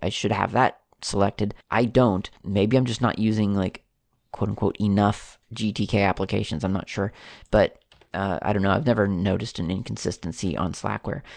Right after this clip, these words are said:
Now, this used to be kind of a bigger deal on Slackware, or on, on K D E and on Slackware. Uh, on Slackware because it didn't auto configure this for you. So you could run K D E on Slackware and just have no G T K theming whatsoever.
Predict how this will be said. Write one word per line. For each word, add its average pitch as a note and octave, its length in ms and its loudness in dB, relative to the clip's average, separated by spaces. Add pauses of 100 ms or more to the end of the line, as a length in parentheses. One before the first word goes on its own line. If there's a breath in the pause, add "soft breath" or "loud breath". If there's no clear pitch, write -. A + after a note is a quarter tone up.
(160 loud breath)
Now, C#3+ 60 4
this G#3+ 180 2
used A#3 180 0
to G3 60 -2
be D#3 160 2
kind B2 400 0
of B2 80 4
a B2+ 80 4
bigger A#2 320 0
deal G#2+ 340 2
on G#2 200 -2
Slackware, G#2 500 0
or A2+ 120 2
on, G#2+ 360 2
on G#2+ 180 0
K A2 180 0
D G#2 420 0
E F#2 40 2
and G2+ 160 -2
on F#2+ 100 -4
Slackware. G#2 500 -2 (140)
Uh, G2+ 180 0 (100)
on C3+ 160 4
Slackware D#3+ 340 4
because B2+ 300 0
it B2 100 2
didn't B2 320 -2 (160 soft breath)
auto A#2 600 4 (160)
configure A#2+ 380 2
this G#2+ 220 2
for D#3+ 280 4
you. G2 240 -6
So - 120 -4
you A#2 220 2
could B2+ 180 0
run A2 460 2 (140)
K B2 180 2
D A2 280 0
E C#3+ 40 6
on A2 160 4
Slackware A#2 540 0
and G#2 100 -2
just A2 120 -2
have A2 140 -2
no G#2+ 320 2
G G#2+ 220 -2
T G#2 180 -6
K G#2+ 200 -6
theming G#2 600 -2
whatsoever. G2+ 720 -2